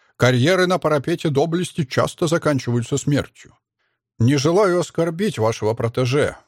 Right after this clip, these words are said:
Посланник, я сам ещё молод, но он просто мальчишка, вчерашний мальчишка". Кармарлок, который стоял напротив барона, криво усмехнулся и отрицательно покачал головой. Это выглядело как поддержка Риордана.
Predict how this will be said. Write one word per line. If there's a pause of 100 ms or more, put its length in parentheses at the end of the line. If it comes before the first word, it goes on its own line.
(220)
Посланник,
я
сам
ещё
молод,
но
он
просто
мальчишка,
вчерашний
мальчишка". (760)
Кармарлок,
который
стоял
напротив
барона,
криво
усмехнулся (360)
и
отрицательно
покачал
головой. (300)
Это
выглядело
как
поддержка
Риордана.